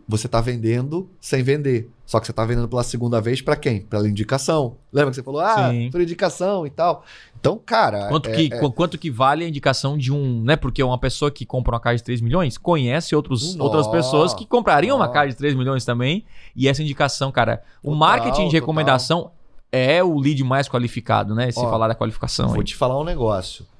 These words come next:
Speaker 1: Se eu fosse um vendedor, um corretor premium de casas acima de cinco milhões, por exemplo, eu promoveria o open house do cara. Entendeu?
Speaker 2: Uhum.
Speaker 1: Eu botaria um, sabe, uns vinte pau ali, trinta até.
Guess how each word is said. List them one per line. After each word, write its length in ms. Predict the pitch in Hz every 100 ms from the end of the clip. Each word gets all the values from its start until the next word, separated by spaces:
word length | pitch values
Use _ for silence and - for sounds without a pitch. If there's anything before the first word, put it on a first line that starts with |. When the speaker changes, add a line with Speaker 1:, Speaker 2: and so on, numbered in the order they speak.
| -
Speaker 1:
Se 160 | - 113
eu 80 |
fosse 360 | 113 - 151 156
um 60 | 160
vendedor, 580 | 147 151 135 113 110
um 120 | 117 117
corretor 480 | 123 120 120 139 -
premium 560 | 135 127 120 107 95 82 _ _ _ _
de 140 | - 104
casas 400 | 110 120 117 113
acima 340 | 107 - 147
de 80 | 147
cinco 280 | - 139 139
milhões, 340 | 120 117 117
por 160 | - 107
exemplo, 420 | 95 131 143 -
eu 180 | - 135 - _
promoveria 840 | 151 147 151 190 208 185 151 208 240
o 140 | 214
open 220 | 214 226
house 260 | 180 190 220
do 80 | 294
cara. 480 | 143 160 202 - _ _ _ _ _ _ _
Entendeu? 420 | 110 101 107 156
Speaker 2:
Uhum. 500 | 165 156 170 117 - - -
Speaker 1:
Eu 100 | 113
botaria 580 | 151 - 185 147 190 202
um, 520 | 196 196 180 175 160 170
sabe, 440 | - 185 233 127 101 92 -
uns 240 | 120 107
vinte 380 | 104 107 196 -
pau 280 | - 240 269
ali, 220 | 302 214
trinta 480 | 233 - 202 285 -
até. 360 | - 120 123